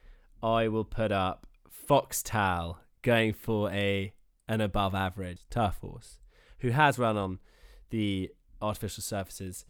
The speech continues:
going left, go, sorry, going right-handed at Kempton, came third behind Hamish on the fourth of September, and Hookham,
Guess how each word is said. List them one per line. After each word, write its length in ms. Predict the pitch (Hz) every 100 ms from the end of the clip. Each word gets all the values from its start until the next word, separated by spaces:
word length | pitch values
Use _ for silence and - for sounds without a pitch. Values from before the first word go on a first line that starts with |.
| - - -
going 220 | 127 123
left, 480 | 127 135 120 - -
go, 120 | 139
sorry, 180 | 120 127
going 220 | 120 120
right-handed 840 | 117 135 127 107 101 98 92 92 - _
at 460 | 104 101 95 - - - -
Kempton, 640 | 123 104 - - 92 92 - - _ -
came 200 | 113 110
third 580 | - - 131 127 117 -
behind 360 | 101 107 101
Hamish 580 | - - 127 113 101 -
on 80 | 98
the 80 | 98
fourth 240 | - 101
of 80 | 101
September, 600 | - 82 - 98 92 92 - - -
and 160 | - 98
Hookham, 480 | - 151 - 95